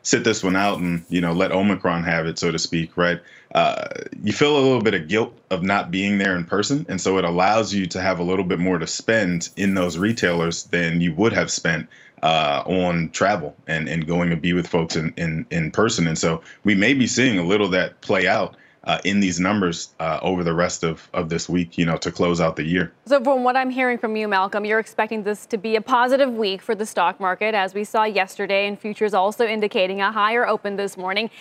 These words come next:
Speaker 2: If that's the case, specific trades, stocks you want to buy or you should get into before and to sort of capture those gains?
Speaker 1: Well, I, I don't know necessarily that any one stock is go-, is gonna do it, but I definitely expect the retail sector,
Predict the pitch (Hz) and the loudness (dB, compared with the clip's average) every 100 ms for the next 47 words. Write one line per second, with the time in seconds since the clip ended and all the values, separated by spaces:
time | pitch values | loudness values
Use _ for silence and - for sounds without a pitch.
0 | - 302 294 302 302 339 330 - 277 311 | -8 0 0 2 2 0 -4 0 0 2
1 | 330 - - 294 311 294 - 285 262 277 | -2 -8 -4 -4 0 -2 0 2 2 2
2 | 294 - - - - 240 269 - 247 247 | 0 -6 -16 -8 0 2 2 0 2 2
3 | 233 220 233 247 233 240 - 220 226 240 | 2 4 4 4 2 0 -2 0 2 0
4 | 262 262 240 214 226 220 202 196 226 190 | -2 -4 -4 0 2 2 0 0 -2 0
5 | 247 220 - 226 - 226 214 196 220 233 | 0 0 0 0 2 0 2 0 -2 -2
6 | 285 - _ _ _ _ _ _ _ - | -6 -10 _ _ _ _ _ _ _ -18
7 | - - 135 151 - - - 120 165 156 | -10 2 2 4 2 0 2 2 2 2
8 | 156 151 143 131 - 135 131 131 117 117 | 2 2 0 -2 0 2 2 2 2 2
9 | 110 - _ - 113 110 92 104 117 117 | 0 -2 _ -4 0 0 0 2 4 2
10 | 110 107 113 117 95 85 104 - 98 92 | 2 2 2 0 -4 -2 -2 -2 -2 0
11 | 110 87 104 120 - 98 90 107 120 117 | 0 2 2 2 2 0 2 2 2 2
12 | 107 92 - 101 - 87 85 101 101 101 | 2 0 0 -2 0 -2 0 0 2 0
13 | - 98 92 98 90 | 2 0 0 0 -2